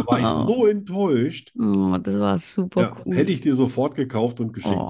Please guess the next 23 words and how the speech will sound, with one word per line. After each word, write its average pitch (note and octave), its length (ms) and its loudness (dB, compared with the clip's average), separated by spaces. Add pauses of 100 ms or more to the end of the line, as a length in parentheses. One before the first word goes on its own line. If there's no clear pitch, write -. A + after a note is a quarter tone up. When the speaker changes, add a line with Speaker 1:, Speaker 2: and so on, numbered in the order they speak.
Speaker 1:
ne? - 80 -12 (200)
Speaker 2:
oh. G3+ 40 -6
Speaker 1:
Einhorn-Halsband C#3 1300 0
für A#2 160 -10
Exi, - 440 -16
das A#2 240 -10
wär's. G#3+ 180 6
Speaker 2:
Ja, G#3 280 4 (140)
da A3+ 140 0
hätte G#3 380 4
er E3 120 2
sich - 280 -6
gefreut. - 720 -10 (220)
Speaker 1:
Ja. A2+ 240 -4 (880)
Speaker 2:
Und E3+ 160 -4
ich - 200 -8
auch. C#3 280 -6
Speaker 1:
Und - 120 -8
das E3 220 2
war G#3+ 100 4
schön, D#3+ 440 0
komischerweise, C3+ 760 0
ne? F#3 240 -8